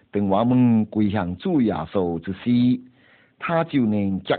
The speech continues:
净我们一切的罪孽。也不借着主耶稣，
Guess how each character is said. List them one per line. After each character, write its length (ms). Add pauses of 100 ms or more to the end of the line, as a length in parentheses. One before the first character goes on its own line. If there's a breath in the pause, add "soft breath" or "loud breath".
(140)
净 220
我 140
们 360 (160)
一 120 (120)
切 160 (140)
的 140
罪 200
孽。 220 (960 soft breath)
也 120
不 220
借 280
着 340 (120)
主 240
耶 120 (200)
稣， 380